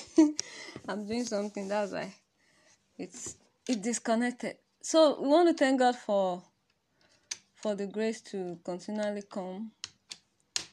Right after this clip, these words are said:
to be in God's presence. You know, this is the, this is the best place to be. This is the best thing to do in this world.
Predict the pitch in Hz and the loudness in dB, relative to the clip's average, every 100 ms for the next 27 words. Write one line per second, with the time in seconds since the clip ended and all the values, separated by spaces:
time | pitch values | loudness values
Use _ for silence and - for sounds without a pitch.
0 | _ _ _ _ - 190 208 208 185 190 | _ _ _ _ -14 -8 -8 -8 -6 -8
1 | 196 - 190 190 190 226 233 - - - | -8 -10 -8 -8 -8 -10 -12 -18 -20 -20
2 | - - - - - - _ _ _ _ | -18 -20 -20 -20 -20 -20 _ _ _ _
3 | _ _ _ 190 190 196 220 - 185 175 | _ _ _ -14 -10 -10 -10 -10 -12 -10
4 | 165 208 226 202 180 170 190 196 - 190 | -10 -8 -8 -8 -8 -6 -6 -6 -8 -10
5 | 185 - 170 165 - _ _ _ _ _ | -10 -10 -12 -10 -14 _ _ _ _ _
6 | - _ _ _ _ - - _ _ _ | -12 _ _ _ _ -20 -20 _ _ _
7 | _ - 302 320 262 233 247 262 262 269 | _ 2 6 6 6 6 6 6 4 0
8 | 262 226 202 233 226 202 208 214 190 160 | 2 -2 -2 -2 -2 -2 -2 -2 -4 -4
9 | 151 | -8